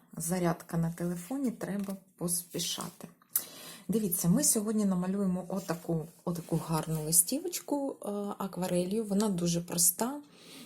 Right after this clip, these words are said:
е, для тих, хто тільки вчиться малювати. Єдине, що це ескіз, а я хочу зробити трішечки її, е, іншою.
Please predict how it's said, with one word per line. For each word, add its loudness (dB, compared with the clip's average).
е, 0
для 2
тих, -2
хто -2
тільки -4
вчиться 0
малювати. 0
Єдине, 2
що 2
це 2
ескіз, 6
а -2
я 2
хочу -4
зробити 6
трішечки -4
її, -2
е, -2
іншою. 2